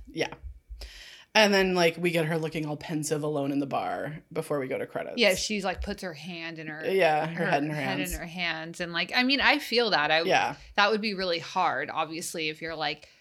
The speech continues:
Speaker 2: "I loved this guy. He comes back, and, like, I don't wanna be with him," but that doesn't me-, make it easy to
Speaker 1: No, no,
Speaker 2: say,
Speaker 1: no. Right.
Speaker 2: you know? But, like, <sighs> this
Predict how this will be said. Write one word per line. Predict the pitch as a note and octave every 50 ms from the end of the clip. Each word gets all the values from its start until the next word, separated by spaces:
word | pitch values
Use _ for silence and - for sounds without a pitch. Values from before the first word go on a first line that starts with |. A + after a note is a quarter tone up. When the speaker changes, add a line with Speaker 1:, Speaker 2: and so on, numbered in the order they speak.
| _ _ _ _ _ _ _
Speaker 2:
"I | - - E3+ F3+ F3
loved | E3+ F3 F3 F3 E3+ D#3 D#3
this | D#3+ E3+ E3 - -
guy. | - D#3+ D3+ D3+ D3+ D3+ D3+
He | E3 E3 E3+
comes | - F3+ F3 E3 E3 D#3 E3
back, | F3 D#3 D3+ D3+ D3 D3+ D#3+ D#3 - E3
and, | F3 E3
like, | D#3 D#3 D3+ D3+ - -
I | D#3+ E3
don't | D#3+ D3+ D#3 D3+ D#3 F3 F3+
wanna | G3+ G#3 G#3+
be | G#3 A3+ A3+
with | A3+ A#3 A3
him," | A#3 A3+ A3+ G#3
but | F3+ D#3
that | D#3+ D#3
doesn't | E3 D#3 D#3+ C#3+ D#3
me-, | E3 D#3 E3+ -
make | F3 F3 F3 E3 E3
it | C#3+ - - _ _ _
easy | F#3+ F#3+ G3+ F#3 F3 E3 C#3+ -
to | - A#3+
Speaker 1:
No, | B3 A3+ A3 G#3
no, | G3
Speaker 2:
say, | F#3+ G3+ F#3+ F#3
Speaker 1:
no. | F#3 F3 D3+ C3 C3 - B2+ B2
Right. | E3 F3 C#3+ C3+ C3+ - - E3 - _ _
Speaker 2:
you | - G3+ F#3 F#3
know? | E3+ D#3 C#3+ D3 D#3 E3+ F#3 F3+
But, | - D3+ B2 A2+
like, | C#3+ D#3+ D#3+ E3 D#3+ - - - - - - - - - - - _ _ _ _
<sighs> | _ _ _ _ _ _ _ _
this | A#3 G#3+ F#3+ E3+ D3+ - - -